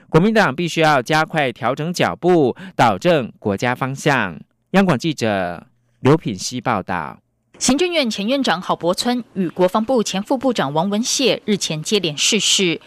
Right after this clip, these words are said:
Speaker 2: 国民党一号下午召开中常会，党主席江启臣一开始便率领全党同志默哀一分钟。江启臣表示，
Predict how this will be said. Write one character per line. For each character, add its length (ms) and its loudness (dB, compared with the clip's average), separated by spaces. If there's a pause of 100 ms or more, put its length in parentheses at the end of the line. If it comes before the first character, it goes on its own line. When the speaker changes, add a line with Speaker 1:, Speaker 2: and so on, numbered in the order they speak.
(200)
Speaker 2:
国 120 6
民 120 0
党 220 2
一 140 -4
号 120 -2
下 300 -2
午 160 -2
召 160 0
开 160 -4
中 180 -2
常 180 -6
会， 340 2 (340)
党 140 4
主 100 2
席 140 -2
江 160 -2
启 160 -4
臣 280 -6
一 60 -6
开 220 -2
始 420 0
便 160 -4
率 240 -2
领 220 -4
全 200 -6
党 160 -2
同 240 -8
志 380 0
默 200 2
哀 300 -2
一 100 -6
分 200 -6
钟。 380 0 (440)
江 140 0
启 140 -2
臣 160 -6
表 200 0
示， 480 2